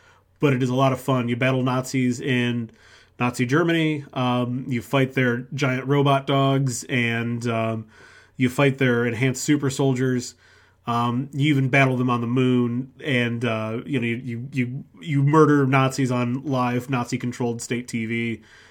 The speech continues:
Um, it's, it's a ludicrous premise for, for, for a T V show,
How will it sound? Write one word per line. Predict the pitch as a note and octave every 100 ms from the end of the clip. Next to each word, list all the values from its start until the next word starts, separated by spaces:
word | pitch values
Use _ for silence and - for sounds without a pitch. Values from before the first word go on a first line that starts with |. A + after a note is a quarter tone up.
| _ -
Um, | C#3+ A#2+ A2+ B2 -
it's, | D3+ C#3 -
it's | D#3 C#3
a | C3
ludicrous | A#2+ B2 C3 B2 B2 A#2
premise | - A#2 A2 G#2
for, | - A#2 G#2+ A#2 -
for, | - B2 A2 A#2 - - C#3
for | B2
a |
T | - D3
V | C#3 D3+
show, | D#3 D#3+ F3